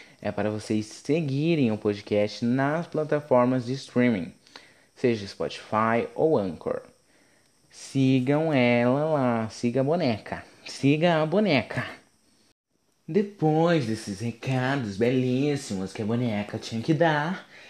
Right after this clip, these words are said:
ela vai se expor, né? Porque ela não conseguiu,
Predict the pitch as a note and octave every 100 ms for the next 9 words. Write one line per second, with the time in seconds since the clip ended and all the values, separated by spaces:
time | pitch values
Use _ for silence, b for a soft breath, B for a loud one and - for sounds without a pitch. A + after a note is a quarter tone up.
0 | B - C3+ D3 D#3 B2+ C3+ C#3+ C3+ B2
1 | B2 - B2+ C3 - - D3 C#3+ C3+ C3+
2 | C#3 D3 C#3+ C3+ B2+ B2 C3+ C#3+ B B
3 | B B B D#3+ E3+ E3+ E3+ F3 F3+ F3
4 | - E3 D#3+ D#3+ G3 G#3 F3 E3